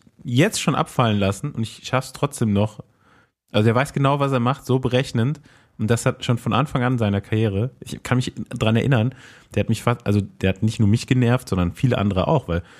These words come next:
er ist halt am Berg immer direkt zurückgekommen und dann hat sich irgendwann eine Gruppe gebildet,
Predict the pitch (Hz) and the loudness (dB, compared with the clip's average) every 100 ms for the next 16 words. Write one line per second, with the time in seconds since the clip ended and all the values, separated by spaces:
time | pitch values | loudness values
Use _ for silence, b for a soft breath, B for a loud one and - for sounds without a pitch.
0 | B B - 90 - 92 90 87 92 110 | B B -2 -2 0 -2 -2 0 0 0
1 | 120 117 95 92 117 - - - 127 131 | 0 0 0 0 0 -2 -4 0 0 -2
2 | 107 98 95 170 - b b b b b | -2 0 0 -2 -6 b b b b b
3 | _ _ 101 101 101 120 - 120 120 120 | _ _ -2 0 2 0 -2 0 2 2
4 | 113 107 104 - - - 110 110 - 110 | 2 0 -2 -8 -12 -8 -2 0 2 0
5 | 85 92 127 160 170 - | 2 2 2 2 -2 -8